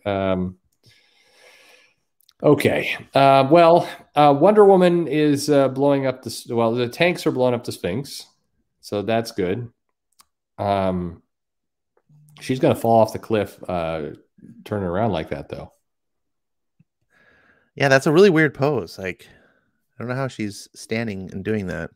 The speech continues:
Speaker 1: Yeah. I,
Speaker 2: Kinda,
Speaker 1: I
Speaker 2: kinda weird. It looks like her head's exploding.
Speaker 1: It's getting weirder the longer you look at it, um,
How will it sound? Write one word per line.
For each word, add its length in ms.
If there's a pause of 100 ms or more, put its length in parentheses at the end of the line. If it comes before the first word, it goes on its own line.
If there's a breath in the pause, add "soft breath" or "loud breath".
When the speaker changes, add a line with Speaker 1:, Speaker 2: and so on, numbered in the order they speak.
(1600 soft breath)
Speaker 1:
Yeah. 220 (920)
I, 180
Speaker 2:
Kinda, 240
Speaker 1:
I 200
Speaker 2:
kinda 160
weird. 300
It 40
looks 160
like 80
her 80
head's 260
exploding. 580 (400 loud breath)
Speaker 1:
It's 160
getting 280
weirder 300
the 60
longer 320
you 100
look 200
at 180
it, 280
um, 580